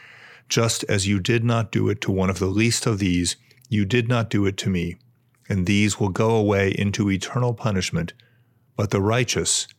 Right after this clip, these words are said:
into eternal life. Today's reflection on the scripture passage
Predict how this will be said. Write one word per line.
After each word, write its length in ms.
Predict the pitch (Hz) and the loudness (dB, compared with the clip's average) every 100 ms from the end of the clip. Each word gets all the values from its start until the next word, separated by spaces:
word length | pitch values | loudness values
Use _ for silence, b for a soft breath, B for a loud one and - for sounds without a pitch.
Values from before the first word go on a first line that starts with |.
| _ _ _ _ | _ _ _ _
into 520 | 113 117 117 107 98 | 0 2 2 0 0
eternal 720 | 104 101 - 95 85 82 - - | -2 -4 -2 -2 0 -2 -6 -14
life. 520 | 101 - - - - - _ _ _ _ _ _ _ _ _ _ _ _ - | -6 -6 -6 -10 -18 -20 _ _ _ _ _ _ _ _ _ _ _ _ -4
Today's 320 | 104 98 90 | 2 2 2
reflection 480 | 90 - 87 - 104 | 0 0 0 0 0
on 100 | 87 | 0
the 60 | |
scripture 400 | 85 - 92 101 | 0 -2 -2 -2
passage 460 | - 98 92 117 | -2 -2 0 -2